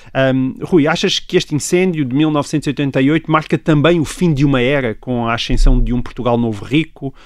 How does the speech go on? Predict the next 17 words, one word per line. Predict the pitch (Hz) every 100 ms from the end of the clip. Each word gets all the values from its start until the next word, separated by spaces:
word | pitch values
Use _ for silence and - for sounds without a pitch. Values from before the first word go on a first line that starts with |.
| - - -
que | -
foi | - 143 131 127
a |
correr | - 120 127 123
para | 131
os | 113 -
centros | 139 -
comerciais | 135 117 143 120
periféricos | - 123 113 147 139 123 -
e |
abandonou | 123 127 113 127 131
as | 107
lojas | 120 113 113
de | 98
rua? | - 135 - -
Quer | -
dizer, | 110 110